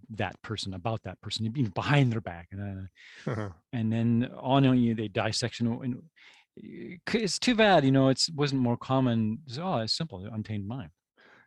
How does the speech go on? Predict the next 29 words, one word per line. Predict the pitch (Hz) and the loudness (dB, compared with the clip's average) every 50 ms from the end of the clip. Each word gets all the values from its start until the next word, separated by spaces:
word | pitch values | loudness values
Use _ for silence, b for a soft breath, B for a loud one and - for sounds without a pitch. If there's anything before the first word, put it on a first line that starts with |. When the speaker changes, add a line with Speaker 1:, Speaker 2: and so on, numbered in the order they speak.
| _ - | _ -10
Speaker 2:
Yeah, | 113 98 98 98 98 98 98 98 _ | -8 -8 -8 -8 -8 -10 -14 -12 _
there's | - 131 - | -6 -2 -2
actually, | 190 208 - - 320 269 160 | -2 -2 -2 -4 -2 2 2
um, | 131 123 117 113 110 113 113 - _ _ _ _ _ _ _ _ _ _ - - _ _ _ _ _ _ _ _ - | 4 4 2 0 -2 -4 -6 -10 _ _ _ _ _ _ _ _ _ _ -20 -20 _ _ _ _ _ _ _ _ -14
uh, | - | -12
I | 127 120 120 123 120 120 120 120 127 131 131 135 143 147 151 151 151 156 151 151 151 | -10 -8 -8 -8 -8 -8 -8 -8 -8 -8 -8 -8 -8 -8 -10 -10 -10 -10 -10 -10 -10
don't | 143 139 135 - | -10 -12 -10 -12
think | 147 127 - | -12 -12 -10
the | 131 | -10
book | 117 120 123 - - | -8 -8 -8 -8 -10
is | 110 101 | -10 -8
nearby, | 123 123 120 120 117 117 113 110 135 131 B B B B B - | -8 -6 -4 -2 -2 -2 -2 -2 -6 -8 B B B B B -4
but | 143 135 | -2 2
there | 147 147 165 | 4 4 4
is, | 170 151 - - - - - - - | 4 2 -2 -8 -14 -16 -18 -20 -16
there | 135 120 135 139 156 | -8 -4 0 0 0
is | 165 160 | 0 0
a, | 165 135 - _ _ _ _ - - _ _ - | -2 -4 -6 _ _ _ _ -20 -20 _ _ -8
a, | 127 117 113 - _ _ _ - | -4 -4 -4 -6 _ _ _ -12
a | 110 | -6
Buddhist | 113 - 147 156 139 - | -4 -2 -2 -2 -4 -4
practice | - - 165 214 - - 120 - - - - _ | -2 0 0 0 0 -2 -6 -6 -6 -10 -18 _
called, | - - 120 120 120 117 113 113 110 - | -4 -2 0 0 0 0 -2 -6 -10 -8
uh, | 131 117 107 107 104 107 - - b b b b b b _ - 139 135 120 _ _ _ 220 | -6 -4 -4 -4 -6 -8 -10 -12 b b b b b b _ -16 -16 -16 -16 _ _ _ -20
specifically | - - - - 135 - - 170 180 160 - 123 113 107 | -20 -12 -8 -8 -6 -6 -4 -4 -4 -2 0 0 0 0
taming | - - 123 117 120 120 113 | 0 0 0 0 0 0 -2
the | 110 | -2
mind, | 110 110 113 113 113 117 | -2 0 0 0 0 0
and | 120 113 113 113 104 | 0 -2 -2 -4 -6